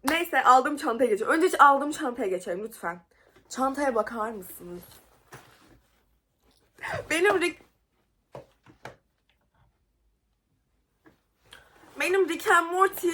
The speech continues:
takıntım artık biliyorsunuz. Hani şey de değilim, böyle dizisini aşırı beğenen birisi de değilim. Ama o kadar ikonik ki.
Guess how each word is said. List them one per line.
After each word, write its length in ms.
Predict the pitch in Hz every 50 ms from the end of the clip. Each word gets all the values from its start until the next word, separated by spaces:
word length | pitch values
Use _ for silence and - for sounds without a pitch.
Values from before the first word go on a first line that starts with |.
| 339 349 - - - - -
takıntım 500 | - 320 330 - - 302 - - 311 294
artık 420 | - 269 269 277 277 - 247 220 214
biliyorsunuz. 840 | 247 233 254 254 247 254 - - - 202 202 190 202 240 - - - - _ - - - - -
Hani 200 | - 349 381 415
şey 300 | 381 - - 359 339 339
de 140 | 359 339 262
değilim, 320 | 294 311 311 285 247 214
böyle 460 | 220 226 226 220 220 226 226 214 - - - - - _ - 190 185 190
dizisini 480 | 190 226 220 214 240 262 - - 285 302 - - -
aşırı 680 | 233 240 240 - - - - - - 277 285 311 277
beğenen 460 | 285 269 254 247 254 269 269 262 240
birisi 300 | 226 247 233 247 - -
de 180 | 285 262 220 185
değilim. 440 | 190 180 175 175 170 185 214 - - _ _ _ _ _ _ _ _ _ -
Ama 380 | 320 381 - - 320 339 370 - - - - - - - - - - - _ -
o 100 | 311 -
kadar 340 | - - 392 403 453 494 - -
ikonik 480 | 285 - - 302 311 339 359 - _
ki. 260 | - - 254 226 240